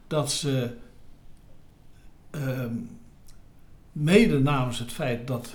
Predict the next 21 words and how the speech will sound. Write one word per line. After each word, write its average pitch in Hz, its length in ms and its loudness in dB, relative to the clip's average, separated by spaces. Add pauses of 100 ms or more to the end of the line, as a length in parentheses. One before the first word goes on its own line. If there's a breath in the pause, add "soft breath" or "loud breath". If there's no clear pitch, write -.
(100)
hun, 117 400 -2
dat 123 200 -8
er 120 100 -8
bureaucratisch 131 720 -2
zoveel 202 440 0
wo-, 139 240 -2
op 151 160 -10
ze 147 140 -6
wordt 135 160 -4
gelegd 135 300 -6
door 123 100 -6
de 110 60 -6
zorgverzekeraars, 120 880 -4 (320 loud breath)
ze - 120 -10
hebben 123 180 -4
personeelskort, 139 760 -4
ze - 60 -4
hebben 101 200 -6
tijd - 260 -4
gekort - 420 -10
enzovoort, 123 460 -4